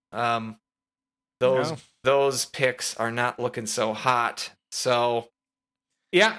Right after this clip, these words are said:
Speaker 1: well,
Speaker 2: I
Speaker 1: we've got some movement and things are shaking up. It's a interesting time of year.
Speaker 2: Mm, yep. And especially, you know, I, I'm excited to kinda see how this bit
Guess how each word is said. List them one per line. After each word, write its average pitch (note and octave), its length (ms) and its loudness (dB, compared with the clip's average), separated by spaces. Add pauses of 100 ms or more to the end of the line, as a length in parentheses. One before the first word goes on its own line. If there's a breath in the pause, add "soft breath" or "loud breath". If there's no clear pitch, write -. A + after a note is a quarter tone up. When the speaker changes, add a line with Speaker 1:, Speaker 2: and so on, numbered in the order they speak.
Speaker 1:
well, D#3+ 240 2
Speaker 2:
I E3 40 0
Speaker 1:
we've D#3+ 180 0
got F3 260 4
some F#3+ 160 -2
movement F3 500 2
and C#3 420 -6
things C#3 320 -2
are D3+ 80 2
shaking D#3+ 420 0
up. F#3 280 0
It's - 320 -10
a B2+ 480 -2
interesting C3+ 460 -10
time D3 220 4
of D#3 120 -4
year. F3+ 220 2
Speaker 2:
Mm, A#2+ 280 -14 (360)
yep. D3 160 -10 (840 soft breath)
And E3+ 100 -4
especially, F#3 720 0 (520)
you F3 100 -6
know, D3 100 -4 (100)
I, F3+ 160 4 (100)
I'm C#4+ 180 4
excited G#3+ 440 -2
to D#3+ 60 -6
kinda C3+ 760 -2 (340)
see D3 640 -8
how B2 640 0
this A#2+ 300 -6
bit A#2 320 -8